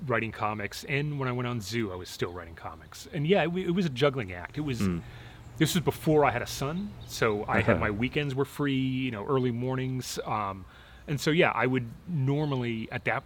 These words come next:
Speaker 1: stage of my life, I would bang out a comic script over the weekend,
Speaker 2: Hmm.
Speaker 1: uh, in between T V responsibilities. But it was, it was tough. You know, I would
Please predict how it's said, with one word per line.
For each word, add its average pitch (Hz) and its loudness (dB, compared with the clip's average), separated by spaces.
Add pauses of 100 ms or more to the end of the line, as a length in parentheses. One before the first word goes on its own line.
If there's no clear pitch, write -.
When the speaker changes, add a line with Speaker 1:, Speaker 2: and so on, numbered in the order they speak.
Speaker 1:
stage 107 0
of 104 -8
my 98 -4
life, 92 -6
I 110 0
would 101 -6 (420)
bang 107 0
out 101 -2
a 95 -6
comic 107 -2
script - -4
over 95 -4
the 92 -8
weekend, 95 -4 (140)
Speaker 2:
Hmm. 85 0 (140)
Speaker 1:
uh, 92 0 (140)
in 135 0
between 104 -6
T 113 -4
V 107 -2
responsibilities. 90 -12
But 123 0
it 131 2
was, 160 -4 (460)
it 156 0
was 220 0
tough. - -6
You 113 -8
know, 104 -4
I 110 0
would 117 -2